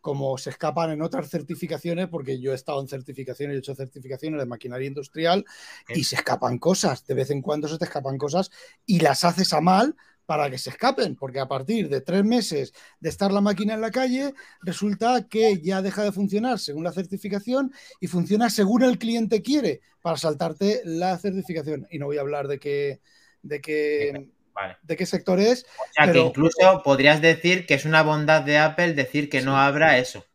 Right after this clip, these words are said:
Speaker 1: Sí, sí, sí, sí, por mí sí,
Speaker 2: Vale.
Speaker 1: desde mi punto de vista sí.
Speaker 2: Perfecto, pues eso dice mucho también. A ver, Rafa, eh, y, y Javier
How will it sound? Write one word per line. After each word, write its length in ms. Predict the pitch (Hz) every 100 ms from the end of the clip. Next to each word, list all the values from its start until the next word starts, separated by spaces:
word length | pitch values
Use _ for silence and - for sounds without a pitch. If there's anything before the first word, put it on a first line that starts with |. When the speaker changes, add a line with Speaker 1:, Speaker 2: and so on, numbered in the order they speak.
| _
Speaker 1:
Sí, 360 | - 147 131
sí, 180 | 131 135
sí, 140 | 135 123
sí, 100 | 135
por 160 | 135
mí 140 | 139 151
sí, 100 | 214
Speaker 2:
Vale. 160 | 165
Speaker 1:
desde 140 | 147 143
mi 40 |
punto 220 | 160 180
de 80 | 185
vista 240 | 190 220
sí. 220 | 202 131 135 - _ _ -
Speaker 2:
Perfecto, 400 | 123 139 - 143
pues 140 | 107
eso 160 | 113 127
dice 220 | 131 143
mucho 180 | 143 160
también. 320 | 135 151 156
A 80 | 117
ver, 220 | 139 - _ _
Rafa, 500 | - 147 165 190 185 143
eh, 340 | 135 135 131
y, 400 | 131 131 131 135
y 40 | 127
Javier 420 | 131 127 135